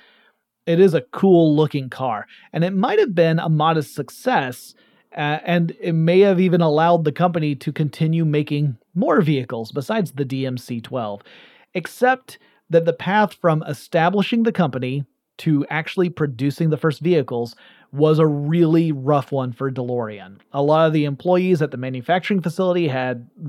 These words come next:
little to no experience in manufacturing in general, let alone in the automotive manufacturing industry.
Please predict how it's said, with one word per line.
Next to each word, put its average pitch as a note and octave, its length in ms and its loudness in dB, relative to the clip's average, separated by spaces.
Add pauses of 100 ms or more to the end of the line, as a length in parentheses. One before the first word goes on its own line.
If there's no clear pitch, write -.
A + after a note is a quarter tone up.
(140)
little E3 400 2
to D3 140 -4
no C#3+ 180 0
experience D3+ 540 -4
in C3+ 40 -6
manufacturing C3 640 -6
in B2+ 140 -6
general, D3 440 -2
let C3+ 140 -4
alone C3 380 -4
in C3 80 -6
the B2 120 -6
automotive C3 600 -4
manufacturing B2 640 -8
industry. D#3 520 -6